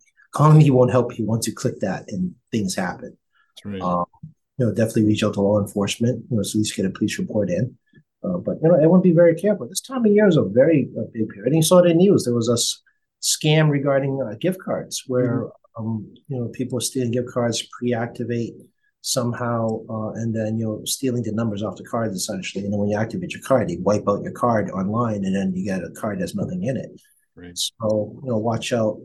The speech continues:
Speaker 1: uh, for gift card theft. And, you know, obviously, uh, you know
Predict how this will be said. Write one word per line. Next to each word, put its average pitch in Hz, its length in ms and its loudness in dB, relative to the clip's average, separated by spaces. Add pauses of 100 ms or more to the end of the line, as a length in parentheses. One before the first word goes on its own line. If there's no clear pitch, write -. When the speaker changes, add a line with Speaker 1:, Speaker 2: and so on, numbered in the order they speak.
Speaker 1:
uh, 104 140 -8
for 110 100 -12
gift 107 280 -6
card 101 420 -6
theft. 131 380 -2
And, 101 300 -10
you 110 60 -10
know, 104 140 -6
obviously, 101 420 -4 (180)
uh, 98 140 -10 (640)
you 117 100 -18
know 180 300 -6